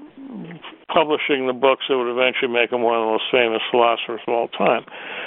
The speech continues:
So he's unknown at the time to downtimers, but of course, the, the uptimers, the Americans, know exactly who he is, because even in West Virginia, in a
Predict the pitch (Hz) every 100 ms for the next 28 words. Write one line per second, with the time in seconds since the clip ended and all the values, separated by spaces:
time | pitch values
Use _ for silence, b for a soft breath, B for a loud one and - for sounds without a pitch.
0 | B - - 190 165 160 165 165 220 208
1 | 160 180 165 131 127 - 139 - 143 135
2 | 135 - 127 131 127 117 - 226 156 117
3 | 123 147 135 - 165 139 - - _ _
4 | _ _ - - _ - 170 156 151 151
5 | 139 175 269 - 170 131 131 127 127 131
6 | 143 220 247 143 127 139 135 123 147 -
7 | - 113 113 117 110 117 127 110 - 135
8 | - 139 143 175 160 131 123 120 127 143
9 | 139 127 117 139 202 143 131 B B B
10 | B - 143